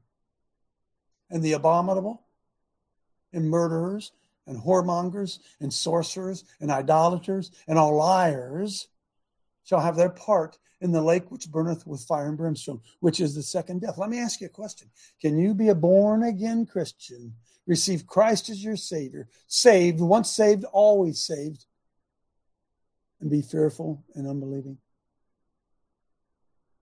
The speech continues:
I don't want to shake your theology, but it seems to say to me,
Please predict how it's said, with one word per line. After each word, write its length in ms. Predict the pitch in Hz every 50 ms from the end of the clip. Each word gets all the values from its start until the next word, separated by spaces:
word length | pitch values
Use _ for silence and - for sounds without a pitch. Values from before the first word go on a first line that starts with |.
| _ _ _ _ _ _ _ _ _ _ _ _ _ _ _ _ _ _ _ _ _ - - _ _ -
I 120 | 185 190
don't 80 | 190 196
want 120 | 190 175
to 60 | 165
shake 320 | 156 - 226 202 175 - -
your 100 | 170 156
theology, 640 | - - 170 156 165 190 202 185 - 107 127 131 113 _ _ _ _ _ _ _ _ _ _ _ _ _ _ _ _ _ _ _ _ _ _ _ _ _ _ _ _ _ -
but 80 | 165
it 60 | 151
seems 320 | 135 - - 208 202 190 170
to 40 | 160
say 220 | - 214 208 185
to 80 | 156 151
me, 400 | 160 190 226 220 185 170 160